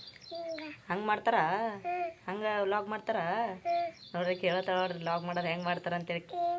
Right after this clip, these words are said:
ಅವ್ರಿಗೆ ಹೇಳತ್ತಿದೇನೋ ಹಂಗೆ ಮಾಡತ್ತೇಳಿ.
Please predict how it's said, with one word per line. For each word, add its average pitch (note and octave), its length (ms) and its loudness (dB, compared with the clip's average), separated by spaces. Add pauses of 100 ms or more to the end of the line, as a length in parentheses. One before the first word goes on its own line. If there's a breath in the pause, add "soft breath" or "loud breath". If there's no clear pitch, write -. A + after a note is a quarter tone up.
(600)
ಅವ್ರಿಗೆ F#3 280 6
ಹೇಳತ್ತಿದೇನೋ F3+ 480 6 (1040)
ಹಂಗೆ F#3 160 0
ಮಾಡತ್ತೇಳಿ. F3 880 4